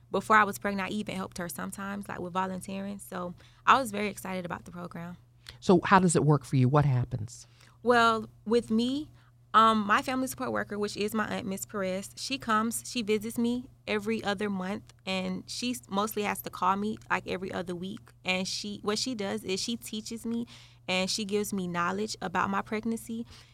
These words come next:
Speaker 1: and she prepares me for, like, my labor. She prepares me for what to expect after I have the baby. She teach me the importance of going to my prenatal appointments, um,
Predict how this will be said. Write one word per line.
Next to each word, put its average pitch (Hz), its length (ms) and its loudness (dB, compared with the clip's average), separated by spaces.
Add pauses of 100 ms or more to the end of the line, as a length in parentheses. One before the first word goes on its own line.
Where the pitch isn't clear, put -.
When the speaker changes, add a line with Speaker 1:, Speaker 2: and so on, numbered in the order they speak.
(120)
Speaker 1:
and 190 180 0
she 220 160 -2
prepares 208 560 -4
me 185 340 -4
for, 185 300 -4
like, 170 320 -4
my 175 160 -2
labor. 180 880 -4 (280)
She - 140 -8
prepares 196 440 -4
me 190 100 -2
for 175 420 -4
what 175 260 -4
to 190 140 -2
expect - 520 -6
after 180 320 -2
I 160 120 -2
have 190 380 -8
the 196 80 -6
baby. 190 640 -4
She - 160 -8
teach 208 320 -8
me 196 140 -4
the 175 100 -4
importance 180 460 -8
of 170 100 -18
going 190 260 -4
to 196 200 -8
my 180 180 -4
prenatal 196 500 -8
appointments, 185 920 -8 (540)
um, 170 560 0